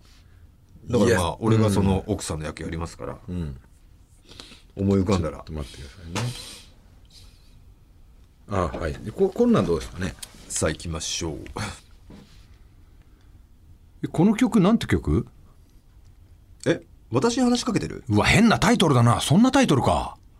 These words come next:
Speaker 1: なるほど。
Speaker 2: なるほど。
Speaker 1: 「この曲、はな-、あた-、あ、え、私に話しかけてる」という、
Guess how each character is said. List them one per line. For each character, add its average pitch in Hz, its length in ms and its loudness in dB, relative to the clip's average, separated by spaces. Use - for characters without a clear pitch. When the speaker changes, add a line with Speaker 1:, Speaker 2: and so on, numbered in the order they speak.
Speaker 1:
な 101 160 0
る 87 60 0
ほ 82 100 -2
ど。 80 180 -6
Speaker 2:
な 95 260 4
る 80 100 2
ほ 69 100 0
ど。 69 160 -10
Speaker 1:
「こ 107 120 -2
の 107 160 0
曲、 95 400 -6
は 90 160 -2
な-、 92 80 2
あ 95 100 -6
た-、 101 80 -4
あ、 92 140 -6
え、 95 200 -4
私 90 400 -6
に 90 80 -4
話 87 260 -4
し - 20 -12
か 87 120 -10
け 87 120 -12
て 82 120 -8
る」 214 140 0
と 240 140 2
い 170 60 4
う、 240 220 2